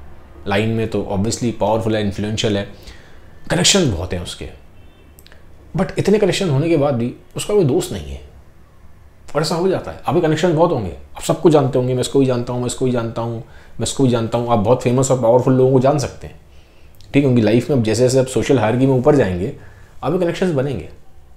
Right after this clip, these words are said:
बहुत लोग आपकी तरफ attract होंगे। Success खींचती है, एक शहद की तरह होती है, खींचती है,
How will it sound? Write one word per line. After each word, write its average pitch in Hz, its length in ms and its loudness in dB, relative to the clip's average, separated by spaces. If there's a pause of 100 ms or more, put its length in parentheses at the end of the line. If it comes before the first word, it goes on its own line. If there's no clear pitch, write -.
बहुत 143 180 0
लोग 151 140 6
आपकी 139 160 2
तरफ 139 120 6
attract 131 340 -2
होंगे। 78 260 -10 (120)
Success - 580 -6 (220)
खींचती 143 380 2
है, - 180 -8 (480)
एक 131 240 0 (760)
शहद 143 280 2
की 170 80 -2
तरह 156 140 2
होती 120 280 -4
है, - 140 -14 (220)
खींचती 151 320 2
है, - 120 -6